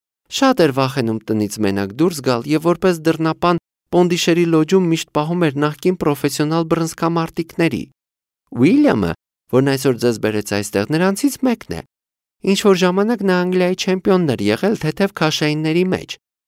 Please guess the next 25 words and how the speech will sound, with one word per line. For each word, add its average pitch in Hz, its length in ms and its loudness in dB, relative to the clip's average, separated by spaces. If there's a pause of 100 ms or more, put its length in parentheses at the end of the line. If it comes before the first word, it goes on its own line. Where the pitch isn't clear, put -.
(640)
Մեր 180 200 4
հայրը 202 320 2
երբեք 175 420 -2
չէր 202 220 0
ասում, 175 280 0
թե 120 160 -6
ինչից 95 300 -2
էր 80 140 -2
վախենում, 80 500 -4 (720)
բայց 151 160 0
վարքագծից 185 720 0
պարզ 208 340 0
էր, 160 140 4
որ 151 160 2
նա 175 140 2
մահու 180 360 0
չափ - 240 -2
վախենում 160 520 0
էր 131 100 -4
փայտե 156 400 0
ոտքով 180 480 0
մարդկանցից։ 170 760 -4 (1040)
Մի 208 120 4
անգամ 196 440 2
ատրճանակից 165 840 0